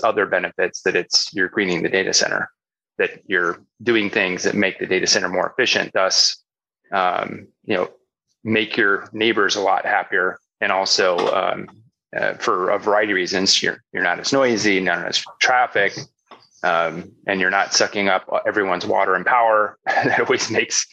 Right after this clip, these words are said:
your D C neighbors very happy. Um, um, and you're not getting this massive tax break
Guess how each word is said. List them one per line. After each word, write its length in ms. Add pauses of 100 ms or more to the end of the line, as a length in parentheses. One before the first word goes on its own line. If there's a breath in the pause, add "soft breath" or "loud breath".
(380 loud breath)
your 120
D 160
C 200
neighbors 400
very 220
happy. 440 (480 loud breath)
Um, 460 (1300 loud breath)
um, 320
and 80
you're 100
not 180
getting 220
this 180
massive 500
tax 400
break 500